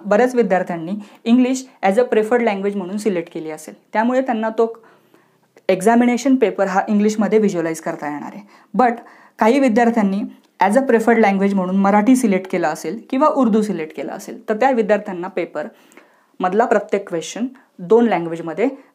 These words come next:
दिसणार आहे. एक म्हणजे त्यांनी प्रिफर्ड केलेली लँग्वेज आणि सेकंड म्हणजे इंग्लिश लँग्वेज. पण एमएसटी सीईटीने हे क्लिअर केलेलं आहे की लँग्वेजमध्ये प्रश्न विचारल्यानंतर कदाचित त्याचा मीनिंग चेंज होऊ शकतो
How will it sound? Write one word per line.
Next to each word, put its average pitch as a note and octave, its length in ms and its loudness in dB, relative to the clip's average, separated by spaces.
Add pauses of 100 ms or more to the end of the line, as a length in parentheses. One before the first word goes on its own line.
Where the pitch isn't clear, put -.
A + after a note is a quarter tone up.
दिसणार F3 420 -4
आहे. D3 80 -12 (600)
एक G#3+ 200 2
म्हणजे G3 420 -4
त्यांनी F#3 240 0
प्रिफर्ड G#3+ 380 0
केलेली A3 320 0
लँग्वेज A3 440 -2
आणि G3 160 -6
सेकंड F#3+ 300 -6
म्हणजे F3 300 -4
इंग्लिश F3+ 320 -8
लँग्वेज. E3 300 -16 (520)
पण B3+ 200 2 (120)
एमएसटी C4 420 0
सीईटीने A3 420 -4
हे G#3+ 160 -2
क्लिअर G#3+ 300 -2
केलेलं G3 320 -4
आहे E3+ 240 -8 (440)
की A#3+ 140 0
लँग्वेजमध्ये B3 560 2
प्रश्न A#3+ 280 0
विचारल्यानंतर F#3+ 760 -2
कदाचित G#3+ 520 -2
त्याचा F#3 220 -4
मीनिंग F#3+ 280 -8
चेंज A#3+ 280 -2
होऊ F#3 120 -2
शकतो F3+ 460 -8